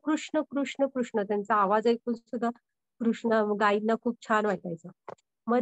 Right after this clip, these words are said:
त्या आता इथं चरणाजवळ आहे गाय, मग दुसऱ्या ह्याच्यात बघा, कृष्णाने पण पायात चप्पल न घालता, <coughs> कृष्ण लहानपणी पळालेले आहेत ह्या गायींच्या मागे. किती, म्हणजे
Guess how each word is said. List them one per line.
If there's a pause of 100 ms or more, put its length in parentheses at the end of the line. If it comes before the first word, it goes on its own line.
त्या (440)
आता
इथं
चरणाजवळ
आहे
गाय, (340)
मग
दुसऱ्या
ह्याच्यात
बघा,
कृष्णाने (100)
पण (600)
पायात (140)
चप्पल (100)
न
घालता, (360)
<coughs> (540)
कृष्ण
लहानपणी (100)
पळालेले
आहेत
ह्या
गायींच्या
मागे. (440)
किती,
म्हणजे